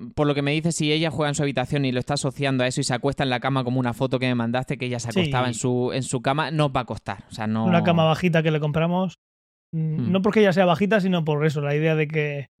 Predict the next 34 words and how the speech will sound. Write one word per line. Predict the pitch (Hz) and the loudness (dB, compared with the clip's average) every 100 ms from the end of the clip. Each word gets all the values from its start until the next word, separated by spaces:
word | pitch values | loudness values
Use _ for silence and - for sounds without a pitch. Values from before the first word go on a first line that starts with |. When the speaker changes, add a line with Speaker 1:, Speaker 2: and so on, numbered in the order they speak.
| _ _ _ _ _ _ _ | _ _ _ _ _ _ _
Speaker 2:
toda | 185 170 | -4 -2
esta | - 165 | -2 -2
filosofía | 175 151 156 180 170 156 | 0 -2 -4 -2 0 0
Montessori | 151 139 147 190 185 170 | -2 -8 -4 2 4 4
de, | 156 151 147 151 147 147 | 2 2 2 0 -2 -4
pues, | 147 | -6
que | - 131 | -8 -10
se | 143 | -2
pueda, | 160 156 143 135 139 _ _ _ - | 0 0 0 -2 -6 _ _ _ -14
eh, | 185 170 | -8 -4
decidir | 160 - 185 170 | -2 2 2 4
cuándo | 170 160 156 | 2 -2 -2
subirse, | 139 180 220 165 190 | -2 2 2 2 2
cuándo | 180 175 | 2 2
bajarse, | 170 175 208 185 196 190 185 | 0 4 4 4 2 2 2
si | 175 | 0
quiere | 170 170 | 0 0
juguetes | 156 170 208 190 196 190 180 | -2 0 0 0 0 0 0
y | 170 | 0
no | |
sé | 165 170 | 0 2
qué, | 202 | 0
pues | 185 151 | -2 0
toda | 180 | 2
esa | 165 | 2
historia | 151 180 196 | 2 4 4
que | 180 | 2
empezaremos | 147 143 147 160 151 | 0 0 2 2 2
un | 160 | 0
poquito | 147 156 151 | 0 -2 -2
también | 151 156 | -2 0
más | 156 | 0
adelante | 160 156 160 151 | 0 0 0 0
a | 151 139 | -2 -4